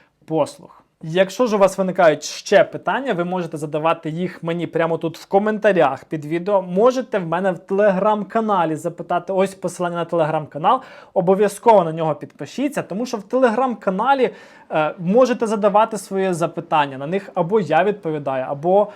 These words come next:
е, мої колеги, або просто інші бухгалтери-підприємці, які хочуть поділитись досвідом. Це вже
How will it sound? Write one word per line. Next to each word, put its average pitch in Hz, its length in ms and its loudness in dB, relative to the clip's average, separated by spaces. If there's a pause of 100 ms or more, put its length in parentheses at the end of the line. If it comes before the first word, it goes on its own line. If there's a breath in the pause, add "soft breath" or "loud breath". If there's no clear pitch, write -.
(160 loud breath)
е, 156 180 2
мої 190 280 -2
колеги, 185 480 0
або 160 200 0
просто 185 600 0
інші 202 320 -4
бухгалтери-підприємці, 185 1160 -2
які 180 160 -6
хочуть 196 360 -4
поділитись 170 440 -2
досвідом. 165 640 0
Це 185 260 4
вже 170 420 2